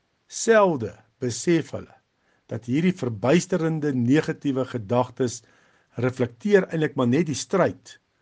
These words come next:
wat in hulle denke aan die gang is. Paulus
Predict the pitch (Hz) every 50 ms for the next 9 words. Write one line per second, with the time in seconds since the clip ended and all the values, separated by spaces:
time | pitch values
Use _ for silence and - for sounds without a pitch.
0 | _ _ _ _ _ _ _ - 113 104 131 131 131 139 123 120 113 113 104 95
1 | 104 131 143 156 151 139 - 107 95 104 - _ - 117 120 117 107 - - 120
2 | 117 107 101 90 90 - - - - - _ _ _ _ _ _ _ _ _ _
3 | _ _ _ _ _ _ _ _ _ _ _ _ - - - _ _ _ - 147
4 | 147 147 143 143 143 131 113